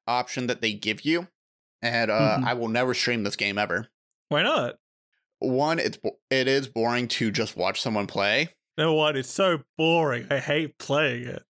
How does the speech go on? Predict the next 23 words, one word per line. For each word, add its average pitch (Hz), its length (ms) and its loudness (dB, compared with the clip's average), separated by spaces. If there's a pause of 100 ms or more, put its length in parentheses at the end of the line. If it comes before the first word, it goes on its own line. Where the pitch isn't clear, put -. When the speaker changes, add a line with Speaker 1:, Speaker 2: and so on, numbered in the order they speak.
(120)
Speaker 1:
But 135 180 0
number 147 260 2
two, 151 380 4
Speaker 2:
<laughs> - 60 0
Speaker 1:
there 147 220 2
is 139 140 0
so 147 220 0
much 147 240 -2
text 120 360 -2
and 110 240 0
no 120 200 2
voice 110 320 0
acting, 98 400 -2
so 110 160 -2
you 110 240 0
would 110 160 -2
just 117 200 -2
be 110 120 -2
reading 101 480 2
Speaker 2:
Yeah. 92 80 -4
Speaker 1:
the 95 100 0
entire 92 560 0
time. 85 560 -4